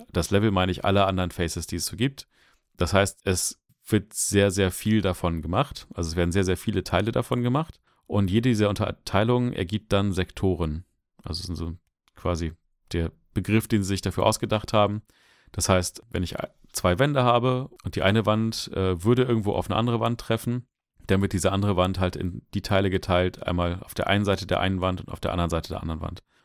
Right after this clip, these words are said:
Und diese Sektoren werden dann als kompiliertes Levelfile gespeichert. Und wenn die Engine entscheidet, welche Wände gemalt werden sollen,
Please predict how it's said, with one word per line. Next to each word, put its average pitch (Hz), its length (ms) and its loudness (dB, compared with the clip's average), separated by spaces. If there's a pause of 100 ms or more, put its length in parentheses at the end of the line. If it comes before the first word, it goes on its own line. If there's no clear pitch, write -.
(380)
Und 87 560 2 (460)
diese 110 200 4
Sektoren 123 800 0 (440)
werden 95 360 2
dann 113 300 2
als - 440 -2
kompiliertes 90 500 -2
Levelfile 87 400 0
gespeichert. 95 600 0 (520)
Und 92 420 -2
wenn 92 640 0
die 104 100 0
Engine 113 340 0
entscheidet, 101 580 0
welche 104 560 2
Wände 104 280 2
gemalt 98 460 0
werden 85 200 -2
sollen, 101 460 -4